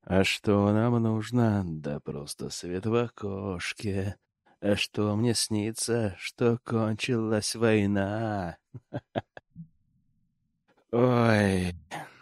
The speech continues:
Да понял я, понял. А от нас-то какая помощь-то нужна? «Ну ты это, лошадей-то не гони, сейчас все обсудим».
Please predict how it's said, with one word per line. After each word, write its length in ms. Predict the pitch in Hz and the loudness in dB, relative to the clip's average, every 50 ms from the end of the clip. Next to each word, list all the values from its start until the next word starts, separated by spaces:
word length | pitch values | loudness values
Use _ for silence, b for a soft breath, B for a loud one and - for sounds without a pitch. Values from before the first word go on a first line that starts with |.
| B B B B B _ _ _ _ _ _ _ _ _ _ _ _ _ _ _ _ - | B B B B B _ _ _ _ _ _ _ _ _ _ _ _ _ _ _ _ -6
Да 220 | 110 113 107 110 | -2 0 0 0
понял 400 | - - 110 101 101 95 82 73 | 2 4 6 6 6 4 2 -2
я, 180 | 73 73 73 78 | -4 -6 -8 -8
понял. 560 | _ - 87 82 80 73 71 71 73 73 82 - _ _ | _ -4 -4 -4 -4 -4 -6 -10 -12 -14 -16 -18 _ _
А 160 | - 107 120 123 | 0 4 4 4
от 100 | 127 - | 4 4
нас-то 380 | 151 135 123 - - - 85 | 4 4 2 2 0 -4 -6
какая 420 | - - 90 - - 123 104 95 90 | -6 -6 -6 -4 -2 0 0 0 -2
помощь-то 580 | - - - 110 98 95 85 - - - 80 | -2 -2 -2 0 0 0 -2 -4 -6 -10 -8
нужна? 480 | 80 78 78 78 - - 73 69 - - _ _ _ _ _ _ _ _ _ _ _ _ _ _ _ _ _ _ _ _ _ _ _ _ _ _ _ | -8 -8 -8 -8 -10 -10 -10 -12 -12 -16 _ _ _ _ _ _ _ _ _ _ _ _ _ _ _ _ _ _ _ _ _ _ _ _ _ _ _
«Ну 80 | - 233 | 0 0
ты 240 | - - - 233 226 | 2 6 8 10 10
это, 340 | 180 - - 123 120 123 131 | 8 8 6 4 6 6 6
лошадей-то 500 | 151 170 - - 226 202 196 175 - 170 | 6 4 6 4 6 6 6 6 6 6
не 120 | 180 185 | 6 6
гони, 460 | 165 180 190 190 185 156 135 135 147 - | 6 6 6 8 8 6 6 4 0 -2
сейчас 340 | - - 202 - 220 208 - | 0 2 4 8 8 8 6
все 200 | - - 220 208 | 6 8 8 8
обсудим». 640 | 196 - - - 180 160 139 127 139 135 135 131 | 8 6 6 6 8 8 10 10 8 6 6 2